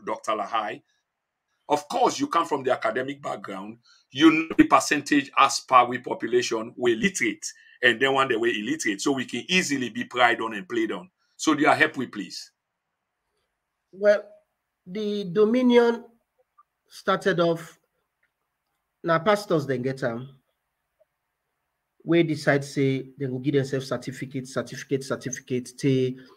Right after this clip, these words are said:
Speaker 2: wait and see say they don't begin give because they don't give seventeen bachelor's degrees, they don't give seventeen,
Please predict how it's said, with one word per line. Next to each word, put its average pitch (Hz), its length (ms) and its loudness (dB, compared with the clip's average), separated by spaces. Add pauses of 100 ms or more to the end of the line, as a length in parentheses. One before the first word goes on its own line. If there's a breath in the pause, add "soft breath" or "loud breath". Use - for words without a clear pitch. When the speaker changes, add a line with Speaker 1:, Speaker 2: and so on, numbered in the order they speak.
(320 loud breath)
Speaker 2:
wait 175 160 6
and 165 120 8
see 170 140 -2
say 160 180 2
they 143 100 6
don't 151 180 4
begin 143 300 0
give 139 180 2
because 139 300 -2
they 143 100 0
don't 165 240 4
give 160 220 -2
seventeen 131 580 -2
bachelor's 147 460 0
degrees, 135 460 -6 (460 soft breath)
they 123 80 -6
don't 151 180 2
give 156 140 -2
seventeen, 165 1000 4